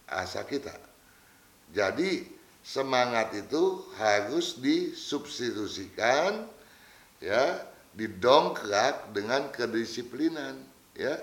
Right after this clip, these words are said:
Nah, tetapi kalau unsur tanah tadi saya katakan, di tahun ini pun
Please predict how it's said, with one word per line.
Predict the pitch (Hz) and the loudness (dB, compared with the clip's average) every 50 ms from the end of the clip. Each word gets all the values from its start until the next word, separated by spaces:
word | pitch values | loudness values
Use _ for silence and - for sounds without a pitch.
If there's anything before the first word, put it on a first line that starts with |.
| - - - - - - - - - - - - 139 | -10 -16 -18 -20 -20 -20 -20 -20 -20 -20 -10 -2 2
Nah, | 156 156 143 110 - - - - - - - - - - - - - - - - _ _ - _ _ - - - _ - - - | 4 4 4 4 0 -4 -10 -16 -20 -20 -20 -20 -20 -20 -20 -20 -20 -20 -20 -20 _ _ -20 _ _ -20 -20 -20 _ -20 -10 -2
tetapi | 135 143 139 - 196 220 - 156 - 143 123 127 143 131 - - - - - - - - - _ _ _ _ - _ _ _ _ _ _ - - - - - - - _ _ - - | 0 2 6 8 8 8 8 8 4 4 4 4 2 0 -4 -10 -16 -20 -20 -20 -20 -20 -20 _ _ _ _ -20 _ _ _ _ _ _ -20 -20 -20 -20 -20 -20 -20 _ _ -6 0
kalau | 147 156 165 175 185 202 208 208 175 143 131 - 104 - 110 120 | 4 6 8 8 10 10 12 12 12 10 10 6 4 2 2 0
unsur | 127 127 127 127 135 131 127 104 - | 0 0 0 0 0 0 0 0 2
tanah | 127 120 113 113 113 110 107 104 | 4 6 6 6 4 2 0 0
tadi | - 104 101 101 107 | 0 0 0 0 0
saya | 104 117 123 | -4 -4 -2
katakan, | 107 113 113 117 135 131 113 107 90 87 - - - | -2 -2 0 0 0 -2 -2 -4 -6 -6 -8 -10 -6
di | - 127 127 | -4 -4 -4
tahun | 127 - 123 127 127 131 131 127 127 127 | 0 2 4 4 6 4 2 0 -2 -4
ini | 127 127 131 | -2 -4 -4
pun | 131 - 202 247 254 226 | -4 -2 -2 0 0 0